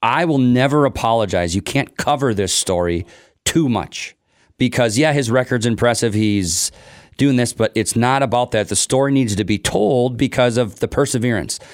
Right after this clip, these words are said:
the resilience, the mental fortitude that it takes. And he does that with battling a life-threatening disease or deciding what he's gonna eat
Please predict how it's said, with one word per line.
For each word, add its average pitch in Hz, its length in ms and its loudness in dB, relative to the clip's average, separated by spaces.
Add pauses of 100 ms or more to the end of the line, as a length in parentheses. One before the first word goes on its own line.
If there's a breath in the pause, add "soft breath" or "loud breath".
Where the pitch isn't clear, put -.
(140 loud breath)
the 110 100 -2
resilience, 120 720 0 (280 loud breath)
the 110 100 -2
mental 127 420 0
fortitude 123 580 -2
that 98 100 0
it 92 120 -6
takes. 117 340 0
And 107 80 0
he 143 100 2
does 139 260 0
that 113 240 0
with 95 240 -2 (640 soft breath)
battling 135 880 2
a - 80 0
life-threatening 120 680 0
disease 160 580 2 (640)
or 104 600 0 (460)
deciding 143 420 0
what 143 100 2
he's 131 100 0
gonna 127 140 0
eat 120 280 -2